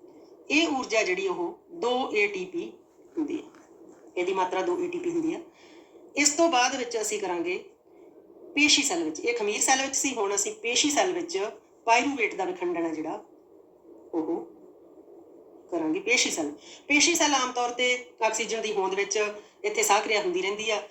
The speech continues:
ਲੇਕਿਨ ਜਦੋਂ ਬਹੁਤ ਜ਼ਿਆਦਾ ਕਸਰਤ ਕਰਦੇ ਆ, ਤਾਂ ਕਸਰਤ ਕਰਨ ਸਮੇਂ, ਕਸਰਤ ਕਰਨ ਸਮੇਂ ਬਹੁਤ ਜ਼ਿਆਦਾ ਆਕਸੀਜਨ ਦੀ ਲੋੜ ਹੁੰਦੀ ਆ, ਜੋ ਕਿ ਪੂਰੀ ਨਹੀਂ ਆਉਂਦੀ ਤੇ ਆਕਸੀਜਨ ਦੀ ਕਮੀ ਹੋ ਜਾਂਦੀ ਆ।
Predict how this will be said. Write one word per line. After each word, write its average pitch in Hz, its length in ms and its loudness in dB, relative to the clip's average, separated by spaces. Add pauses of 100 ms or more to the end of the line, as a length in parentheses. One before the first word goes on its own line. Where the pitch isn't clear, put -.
(200)
ਲੇਕਿਨ 240 460 0
ਜਦੋਂ 226 340 2
ਬਹੁਤ 190 300 0
ਜ਼ਿਆਦਾ 185 540 2 (460)
ਕਸਰਤ 285 360 0 (340)
ਕਰਦੇ 175 320 0
ਆ, 165 80 -4 (1200)
ਤਾਂ 254 60 0
ਕਸਰਤ 302 440 2
ਕਰਨ 226 220 4
ਸਮੇਂ, 165 220 -2 (920)
ਕਸਰਤ 240 360 0 (960)
ਕਰਨ 202 260 4
ਸਮੇਂ 175 300 0 (420)
ਬਹੁਤ 254 340 2
ਜ਼ਿਆਦਾ 226 300 6
ਆਕਸੀਜਨ 220 480 2
ਦੀ 208 80 -4
ਲੋੜ 185 200 -2
ਹੁੰਦੀ 180 240 -2
ਆ, 226 80 2
ਜੋ 196 220 0
ਕਿ 196 360 -2 (440)
ਪੂਰੀ 285 240 2
ਨਹੀਂ 285 140 0
ਆਉਂਦੀ 285 340 -2 (140)
ਤੇ - 160 -6
ਆਕਸੀਜਨ 202 420 0
ਦੀ 240 220 -6 (440)
ਕਮੀ 240 200 0
ਹੋ 180 100 -2
ਜਾਂਦੀ 151 300 -6
ਆ। - 20 -8